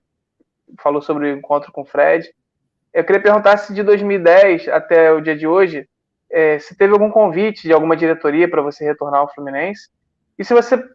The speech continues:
é, tem vontade de voltar ao clube, é, na mesma,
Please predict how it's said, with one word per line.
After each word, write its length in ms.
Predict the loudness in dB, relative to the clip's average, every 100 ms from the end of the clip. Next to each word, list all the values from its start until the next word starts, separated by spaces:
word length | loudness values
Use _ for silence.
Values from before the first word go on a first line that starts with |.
| _
é, 260 | 0 4 4
tem 220 | 2 0
vontade 560 | 2 2 4 4 4 -2
de 60 |
voltar 340 | -2 0 4 2
ao 180 | 2 0
clube, 580 | 0 2 0 -2 -6 -8
é, 220 | -4 -2
na 120 | -2
mesma, 240 | -4 -4